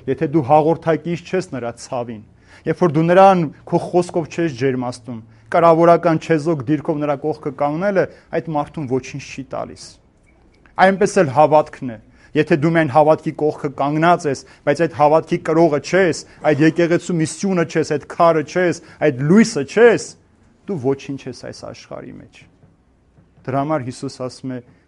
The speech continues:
"Ես և Հայրս մի ենք, ինչպես որ ես ու Հայրս մեկ ենք, դուք էլ ինձ հետ պետք է մեկ լինել,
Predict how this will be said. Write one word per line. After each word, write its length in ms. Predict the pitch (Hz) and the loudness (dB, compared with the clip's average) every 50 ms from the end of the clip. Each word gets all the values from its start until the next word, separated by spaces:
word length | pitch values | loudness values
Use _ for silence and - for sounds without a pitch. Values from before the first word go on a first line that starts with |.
| _ - | _ -8
"Ես 300 | 127 127 143 170 170 175 | -4 -2 -2 -2 -2 -4
և 220 | - 135 123 107 95 | -6 -10 -10 -10 -10
Հայրս 400 | 87 131 147 165 165 147 123 - - - | -8 -6 -4 -4 -4 -6 -8 -12 -12 -12
մի 220 | 113 113 135 151 | -10 -6 -6 -6
ենք, 300 | 151 143 123 104 101 - _ _ _ _ _ _ _ _ _ _ - | -6 -6 -8 -10 -14 -20 _ _ _ _ _ _ _ _ _ _ -12
ինչպես 360 | - 156 - - - 190 180 - | -10 -10 -6 -2 0 0 0 0
որ 180 | 175 151 127 | 0 -2 0
ես 240 | 131 151 175 180 175 | 2 2 2 2 0
ու 120 | - 156 131 | -2 -8 -8
Հայրս 440 | 104 107 139 151 156 151 139 127 - - 127 | -6 -4 -2 -2 -2 -2 -4 -6 -8 -10 -8
մեկ 300 | 120 143 180 196 196 185 | -4 -4 -4 -4 -4 -4
ենք, 240 | 160 135 117 - - _ _ _ _ _ | -6 -6 -6 -10 -12 _ _ _ _ _
դուք 300 | - 185 214 202 - 175 | -6 -4 -4 -4 -4 -4
էլ 80 | 151 131 | -4 -4
ինձ 140 | 127 127 - | -4 -6 -6
հետ 140 | - 135 123 - | -10 -12 -10 -8
պետք 240 | 131 127 127 - | -10 -10 -8 -8
է 60 | 127 120 | -10 -8
մեկ 300 | 117 117 127 135 135 - | -8 -6 -6 -6 -8 -10
լինել, 300 | 113 113 113 113 110 - | -12 -12 -12 -12 -12 -14